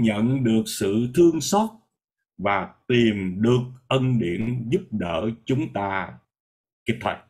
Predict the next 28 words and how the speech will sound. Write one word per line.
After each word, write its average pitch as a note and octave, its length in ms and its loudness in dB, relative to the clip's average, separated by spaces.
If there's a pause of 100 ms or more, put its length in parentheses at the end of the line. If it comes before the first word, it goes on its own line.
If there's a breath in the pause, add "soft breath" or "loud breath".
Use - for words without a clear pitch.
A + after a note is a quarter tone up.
(1400 loud breath)
Chúng G3 240 2
ta C#3+ 500 4 (180)
đến D#3+ 440 4
với G3 140 2 (100)
Chúa G#3 360 0
không C#3+ 480 -4
phải C3 580 -4 (380)
chúng D#3+ 240 -2
ta A2 220 -2
xin A#2+ 420 0
Chúa D3+ 280 0 (100)
cái D3 160 -6
thứ D#3 320 -2
chúng D3 100 -6
ta G#2+ 80 -2
cần. F2+ 200 -8 (1400)
À, E2 260 -8 (400)
tôi A2+ 100 0
nói A2+ 100 0
lại, F#2 120 -4
chúng A#2 100 -4
ta G#2+ 100 -2
hiểu A2 100 0
cái C#3 100 -2
này. F2+ 140 -6 (640 loud breath)
Mà F#2+ 200 -2
chúng C#3 160 -4
ta A2+ 140 -2